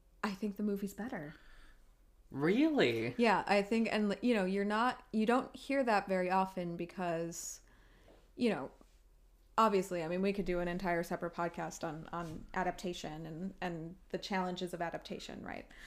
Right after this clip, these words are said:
Speaker 2: Mm-hmm.
Speaker 1: But, like, it never captures what you see in your head.
Speaker 2: Right.
Speaker 1: Right? And I think that's why people tend to recoil from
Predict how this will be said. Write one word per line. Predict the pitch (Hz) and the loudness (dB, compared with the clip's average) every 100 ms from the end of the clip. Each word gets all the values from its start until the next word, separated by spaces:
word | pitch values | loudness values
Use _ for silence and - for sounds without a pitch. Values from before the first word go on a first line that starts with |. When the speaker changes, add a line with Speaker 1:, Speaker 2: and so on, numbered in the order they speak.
| - | -6
Speaker 2:
Mm-hmm. | 147 135 | -2 2
Speaker 1:
But, | 101 - | 2 2
like, | 170 - - - - - - - | -2 -6 -16 -20 -20 -20 -20 4
it | 233 | 6
never | 233 254 220 | 8 6 4
captures | 196 202 185 - 180 165 175 - - - - - - - | 2 2 2 0 -2 -2 -6 -10 -10 -14 -20 -20 -20 -10
what | 208 208 - | 2 2 2
you | 185 | -2
see | - 185 | -2 -4
in | 175 | -4
your | 165 | -8
head. | - 185 - - 196 - - - - | -10 -8 -8 -8 -12 -14 -16 -16 -2
Speaker 2:
Right. | 143 135 - - - | 0 0 -2 -6 2
Speaker 1:
Right? | 180 185 - | 2 2 2
And | 196 | 2
I | 208 | 4
think | 233 220 | 2 4
that's | 208 202 | 4 4
why | 202 170 | 0 0
people | - 175 170 160 | -2 -6 -4 -6
tend | - 170 170 | -6 -6 -6
to | 170 | -6
recoil | 147 - 196 175 165 160 | -6 -4 -2 0 -2 -4
from | - 170 156 - | -4 -4 -4 -8